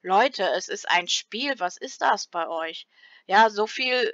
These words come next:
erzielt manchmal ein normales Fohlen auf der Welt nicht.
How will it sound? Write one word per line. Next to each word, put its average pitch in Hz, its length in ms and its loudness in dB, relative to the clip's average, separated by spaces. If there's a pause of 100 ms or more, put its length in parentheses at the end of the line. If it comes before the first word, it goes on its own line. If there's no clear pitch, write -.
erzielt 254 560 -2
manchmal 233 680 2
ein 214 260 -14
normales 214 600 4
Fohlen 240 440 -2
auf 170 160 -4
der 180 200 -2
Welt 175 320 -4
nicht. 247 360 -12